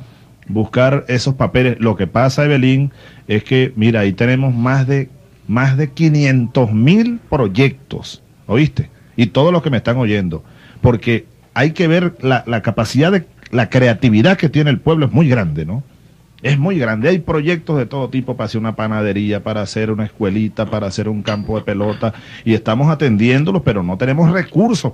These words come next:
por ahora suficientes para todos, entonces a veces les damos prioridad a los más graves, especialmente la salud, o la gente que está en la calle.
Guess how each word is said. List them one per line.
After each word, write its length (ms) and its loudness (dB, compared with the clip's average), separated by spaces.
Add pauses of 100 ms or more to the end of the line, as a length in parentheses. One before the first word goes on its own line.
por 160 -2
ahora 540 2 (260)
suficientes 720 -2
para 280 -8
todos, 300 2
entonces 260 -6
a 80 0
veces 200 -2
les 100 0
damos 220 -2
prioridad 640 0 (200)
a 100 -4
los 140 -2
más 180 -2
graves, 420 2
especialmente 540 -2
la 120 -2
salud, 540 0 (520)
o 100 0
la 120 -2
gente 340 2
que 80 -4
está 140 -2
en 100 0
la 80 -2
calle. 540 -2